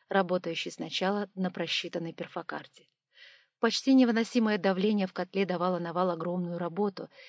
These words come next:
и винты несли баркас через реку. Так, по перфокарте,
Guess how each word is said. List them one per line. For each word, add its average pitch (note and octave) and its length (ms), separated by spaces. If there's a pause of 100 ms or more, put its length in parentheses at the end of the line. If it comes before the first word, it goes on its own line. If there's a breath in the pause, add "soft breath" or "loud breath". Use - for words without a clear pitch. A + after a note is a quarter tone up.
(120 loud breath)
и F#3+ 120
винты E3+ 300
несли G#3 340
баркас F3+ 560
через D#3+ 320
реку. - 380 (600 soft breath)
Так, F#3+ 340
по G3 120
перфокарте, F#3+ 800